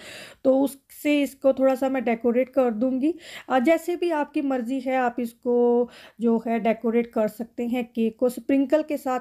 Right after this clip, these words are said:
केक को डेकोरेट करना सबसे ज़्यादा आसान है और सालगिरह का केक जो है वो अच्छा ही ऐसे लगता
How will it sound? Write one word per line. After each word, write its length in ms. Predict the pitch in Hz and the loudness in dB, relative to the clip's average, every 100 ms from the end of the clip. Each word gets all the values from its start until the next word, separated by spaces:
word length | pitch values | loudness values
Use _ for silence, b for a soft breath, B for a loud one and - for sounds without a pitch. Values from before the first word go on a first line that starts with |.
| 247 | -6
केक 300 | 254 240 240 | -4 -4 -2
को 80 | 247 | -2
डेकोरेट 420 | 226 226 233 233 | -2 -2 -2 -2
करना 220 | 233 220 226 | -2 -2 -4
सबसे 440 | 254 247 - 262 | -6 -8 -2 0
ज़्यादा 280 | 233 214 240 | 0 0 0
आसान 440 | 240 226 220 240 233 | 0 -2 -2 -2 -2
है 200 | 240 247 | -2 2
और 320 | 240 233 240 | 4 4 2
सालगिरह 500 | 240 240 233 233 269 | 2 0 2 2 -2
का 120 | 269 269 | 0 -2
केक 320 | 247 240 - | -2 -4 -2
जो 160 | 240 233 | -2 0
है 80 | 233 | -2
वो 200 | 226 240 | 0 0
अच्छा 240 | 233 - 240 | 0 -2 -4
ही 180 | 254 262 | 0 0
ऐसे 240 | 226 240 | 0 0
लगता 160 | 233 | 0